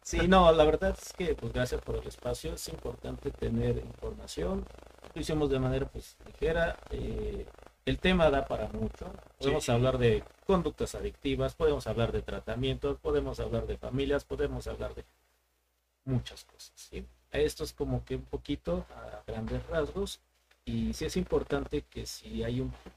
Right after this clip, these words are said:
Speaker 1: problema de estos, acudan con, con especialistas, ¿sí? A veces la familia no es suficiente y no porque no quiera, sino porque en verdad se escapa de las manos,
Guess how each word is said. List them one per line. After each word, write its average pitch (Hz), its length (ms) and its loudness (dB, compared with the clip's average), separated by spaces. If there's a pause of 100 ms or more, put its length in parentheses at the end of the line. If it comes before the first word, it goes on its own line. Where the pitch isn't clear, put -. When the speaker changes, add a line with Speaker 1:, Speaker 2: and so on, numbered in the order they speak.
(120)
Speaker 1:
problema 123 580 0
de 113 160 0
estos, 139 420 -6
acudan 113 480 -6 (120)
con, 98 100 -18 (500)
con - 140 -20
especialistas, - 840 -12
¿sí? - 220 -18 (460)
A 117 80 -2
veces 131 200 -2
la 120 100 -2
familia 120 380 -4
no 123 120 0
es 120 60 -6
suficiente 131 500 -4
y 127 40 0
no 127 120 0
porque 180 300 -4
no 120 220 0
quiera, 123 400 2
sino - 340 -18
porque - 280 -6
en 113 100 0
verdad 113 260 -4
se - 140 -6
escapa - 400 -8
de 120 100 0
las - 160 -8
manos, - 380 -6